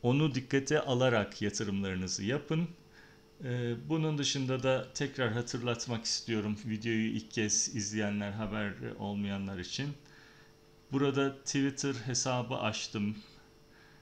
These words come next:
M Y Kripto Para diye, M Y alt çizgi Kripto Para diye. Bazen hani video çekmek zor olduğu için buradan hızlıca bilgi veriyor olurum. Bir de yer kaldı mı bilmiyorum. Bu hafta sonu bir eğitimi duyurmuştum.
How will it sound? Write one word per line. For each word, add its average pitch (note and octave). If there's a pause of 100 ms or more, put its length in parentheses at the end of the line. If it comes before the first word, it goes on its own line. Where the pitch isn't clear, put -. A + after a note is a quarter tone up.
(200)
M A2
Y A2+
Kripto A2+
Para A2
diye, G2
M A2
Y G#2
alt G#2+
çizgi G#2
Kripto -
Para G2+
diye. A#2 (640)
Bazen C3
hani A#2+
video A#2
çekmek B2+
zor B2+
olduğu B2+
için C#3
buradan A#2+
hızlıca A#2 (380)
bilgi G#2+
veriyor G2+ (220)
olurum. A#2 (1080)
Bir C#3+
de D#3+
yer D3+
kaldı D#3
mı D#3+
bilmiyorum. C#3
Bu B2
hafta C3
sonu C#3
bir C#3
eğitimi C3+
duyurmuştum. A#2+